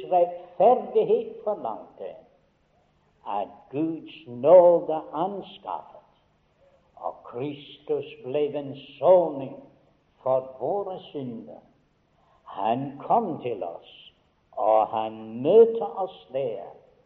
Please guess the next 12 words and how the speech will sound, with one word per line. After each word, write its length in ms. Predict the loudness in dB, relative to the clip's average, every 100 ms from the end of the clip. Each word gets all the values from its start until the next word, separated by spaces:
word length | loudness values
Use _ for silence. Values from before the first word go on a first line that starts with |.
| _ _ _ _
og 460 | -2 0 0 -2 -8
han 360 | -14 -10 -10 -12
kunne 460 | -10 -8 -6 -4 -4
møte 720 | -6 -8 -2 0 -2 -4 -6
oss 320 | -6 -8 -10 -20 _ _ _
i 160 | -18 -16
nåde. 340 | -12 -14 -14 _ _ _ _ _ _ _ _
Så 240 | -10 -6
kjære 380 | -4 -2 0 0
venn, 280 | 0 -4 -6 -12 -16 -20 _ _ _ _ _
du 140 | -4 -2
behøver 680 | 2 4 8 6 6 -2